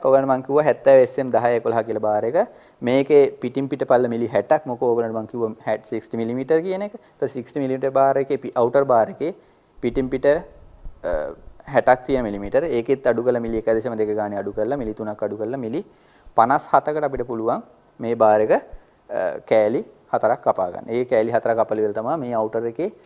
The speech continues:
සම්බන්ධතාවය හදා ගන්න ඕනේ. මේ තියෙන ද්‍රව්‍ය හා උපාංග ලැයිස්තුව ජනේලය සාදා ගැනීම සඳහා අවශ්‍ය කරන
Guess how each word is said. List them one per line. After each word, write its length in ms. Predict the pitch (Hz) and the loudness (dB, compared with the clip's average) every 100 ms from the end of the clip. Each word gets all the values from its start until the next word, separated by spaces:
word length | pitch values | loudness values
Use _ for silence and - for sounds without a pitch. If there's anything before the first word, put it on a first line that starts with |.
| _ _ _ | _ _ _
සම්බන්ධතාවය 720 | 113 113 107 107 104 104 180 - _ | -4 -2 -4 0 0 2 -2 -4 _
හදා 300 | 117 101 98 | -4 0 0
ගන්න 240 | 95 107 156 | -2 -4 -4
ඕනේ. 220 | 95 - _ _ _ _ _ _ _ _ _ _ _ _ _ _ 147 | -4 -10 _ _ _ _ _ _ _ _ _ _ _ _ _ _ -2
මේ 140 | 151 | 0
තියෙන 280 | 165 170 160 | 0 -2 2
ද්‍රව්‍ය 320 | 135 135 143 | 2 2 0
හා 140 | 156 147 | 2 2
උපාංග 300 | 139 123 117 | 2 0 0
ලැයිස්තුව 420 | 104 101 - 123 220 - _ 139 | -2 -4 -4 -2 -4 -6 _ 0
ජනේලය 420 | 120 117 113 117 113 | 2 2 2 0 4
සාදා 300 | 104 107 110 | 6 6 2
ගැනීම 180 | 110 110 | 0 -4
සඳහා 280 | 113 127 113 | -4 -2 -2
අවශ්‍ය 260 | 110 117 | -2 -2
කරන 240 | 113 113 | -2 -2